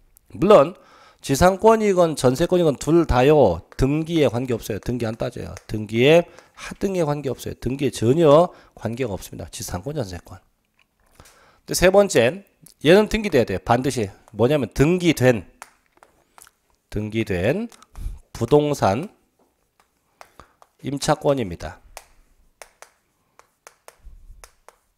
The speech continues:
뭐냐면 다른 건 다 등기 관계 없는데 얘는, 자, 보다시피 제목이 뭐예요? 등기되냐? 등기된. 등기된 부동산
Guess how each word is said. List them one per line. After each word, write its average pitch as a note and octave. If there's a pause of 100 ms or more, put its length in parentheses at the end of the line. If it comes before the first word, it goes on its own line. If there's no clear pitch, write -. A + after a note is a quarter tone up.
(1700)
뭐냐면 E3
다른 A3
건 A3
다 D#3+
등기 G3+
관계 D#3+
없는데 C#3+
얘는, D#3 (160)
자, A2
보다시피 C#3+ (300)
제목이 D#3
뭐예요? C#3 (140)
등기되냐? C#3+
등기된. A2+ (1080)
등기된 A#2+ (500)
부동산 D3